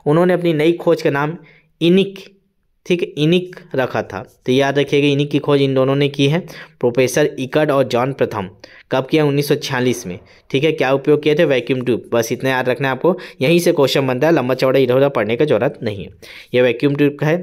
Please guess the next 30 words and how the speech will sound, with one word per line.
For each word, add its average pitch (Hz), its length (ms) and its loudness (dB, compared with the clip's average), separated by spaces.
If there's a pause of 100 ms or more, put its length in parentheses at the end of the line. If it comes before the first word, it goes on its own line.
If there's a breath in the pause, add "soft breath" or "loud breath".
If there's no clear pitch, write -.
देख 120 220 -2
लीजिएगा, 131 380 0 (200)
इसी 123 180 -4
का 127 60 2
उपयोग 123 260 2
होता 123 220 2
था 143 100 2
प्रथम 120 280 -2
पीढ़ी 123 220 0
में, 165 140 -2 (440 soft breath)
ठीक 127 140 -2
है। 185 180 -4 (300 soft breath)
चलिएगा, 107 260 0
आगे 123 160 2
बढ़ते 143 200 0
हैं, 190 80 0 (1300)
ध्यान 123 240 0
से 156 100 0
पढ़िएगा, 151 420 2
लेंथी 123 340 -2
लग 143 180 2
सकता - 220 -6
है, 139 80 2
मैं 135 120 0
बार 127 160 2
बार 135 140 2
बोल 139 120 4
रहा 143 100 0
हूँ, 156 80 2
लेकिन 143 280 0